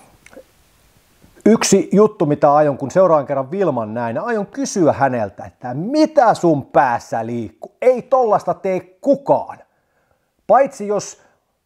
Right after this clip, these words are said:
laittaa ma-, maailmanennätyskorkeuteen. Mutta toki Suomen ennätyskin on hieno, mutta tuossa tilanteessa en usko, että kovinkaan moni urheilija olisi tehnyt vastaavanlaista ratkaisua,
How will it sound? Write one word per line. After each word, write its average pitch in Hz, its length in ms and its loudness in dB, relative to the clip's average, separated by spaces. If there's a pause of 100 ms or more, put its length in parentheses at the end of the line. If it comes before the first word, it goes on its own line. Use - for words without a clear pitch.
laittaa 165 1000 0 (300)
ma-, 208 380 0
maailmanennätyskorkeuteen. 131 1600 -4 (1120)
Mutta 208 180 2
toki 147 460 0
Suomen 185 340 0
ennätyskin 131 420 -6
on 101 60 -10
hieno, 202 400 0 (300)
mutta 143 180 -6
tuossa 226 380 -2
tilanteessa 135 840 -4 (1040)
en 185 220 2
usko, 180 420 2
että 127 440 0 (1200)
kovinkaan 165 540 2
moni 151 280 -2
urheilija 120 480 -4
olisi 110 200 -10
tehnyt 113 380 -4
vastaavanlaista 123 560 0
ratkaisua, 175 880 -2